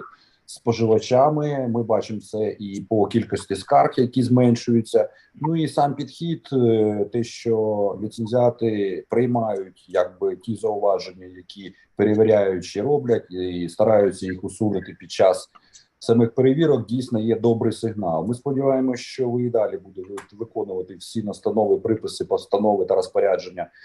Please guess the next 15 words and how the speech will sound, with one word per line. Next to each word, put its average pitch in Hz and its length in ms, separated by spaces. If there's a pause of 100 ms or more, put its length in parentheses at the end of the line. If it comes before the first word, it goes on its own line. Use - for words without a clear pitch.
(140)
регулятора. 139 720 (640)
Так, 120 320
я 143 140
думаю, 147 480
по 147 80
департаменту, 104 1040
я 110 180
задаю 113 480
питання 95 680
департаменту. 90 1040 (520)
Е, 98 40 (1400)
на 120 140
сьогоднішній 143 500
день, 127 540
м, 104 640